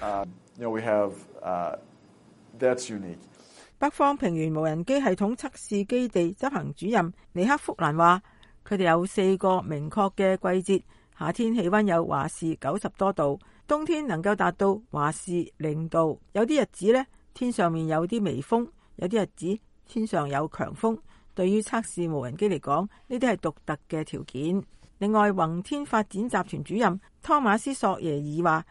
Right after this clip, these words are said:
Speaker 2: 北達科他嘅價值就係在於測試飛機嘅時候，佢哋要睇喺空中可能迎面遇到嘅飛機嘅數量，以及假如墜毀喺地面可能傷及嘅人數。喺北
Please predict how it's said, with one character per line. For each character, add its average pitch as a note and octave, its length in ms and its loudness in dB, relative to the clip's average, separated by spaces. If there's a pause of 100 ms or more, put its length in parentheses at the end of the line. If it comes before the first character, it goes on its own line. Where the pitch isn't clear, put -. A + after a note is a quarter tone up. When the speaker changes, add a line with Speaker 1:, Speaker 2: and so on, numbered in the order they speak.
Speaker 2:
北 D#4 180 -2
達 G3+ 180 2
科 C4 240 2
他 C#4 260 0
嘅 G#3 260 0 (180)
價 G3+ 160 2
值 F#3 180 0
就 F3 100 0
係 F3 120 0
在 F3 200 2
於 A#3+ 240 0 (200)
測 D4 160 -4
試 G3+ 240 -6
飛 B3 180 0
機 A#3 80 2
嘅 G3 200 2
時 D#3 80 -4
候， D3+ 160 2 (180)
佢 F#3 80 -6
哋 F3 120 -2
要 F3 180 0
睇 F#3+ 280 0
喺 F#3+ 200 0
空 G#3 220 0
中 G#3 200 0
可 G3 140 0
能 E3+ 180 -2 (240)
迎 F3 240 0
面 F#3 220 2
遇 F3+ 160 0
到 F3+ 120 2
嘅 G#3 260 2
飛 A3 260 0
機 A3 180 6
嘅 F3 120 2
數 F3+ 180 -2
量， D#3+ 240 4 (220)
以 B3 100 -2
及 B3 60 4 (100)
假 E3 160 -2
如 A#3+ 160 2 (400)
墜 G3 240 8
毀 F#3 220 4
喺 A3+ 280 2
地 F3 200 2
面 D#3+ 200 0
可 F#3+ 200 0
能 D#3+ 160 0
傷 A3 280 0
及 G#3+ 120 -4 (200)
嘅 D#3+ 80 -2
人 D#3 160 -4
數。 D#3+ 320 -2 (280)
喺 F#3+ 120 2
北 A3+ 140 6